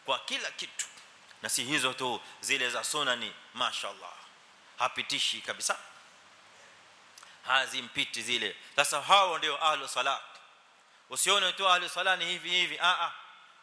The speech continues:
unaitwa ahlu salah ukisimamisha ile sala kisawasawa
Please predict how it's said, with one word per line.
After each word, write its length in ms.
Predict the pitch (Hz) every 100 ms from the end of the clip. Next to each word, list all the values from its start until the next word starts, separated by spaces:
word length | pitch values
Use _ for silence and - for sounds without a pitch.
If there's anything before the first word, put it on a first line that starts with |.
| - 135
unaitwa 520 | 160 170 214 185 180
ahlu 300 | 202 190 185
salah 400 | 190 185 214 220 - -
ukisimamisha 760 | 139 175 - 170 170 214 214 190
ile 220 | 175 175
sala 320 | 165 196 190
kisawasawa 720 | 175 170 175 165 180 196 151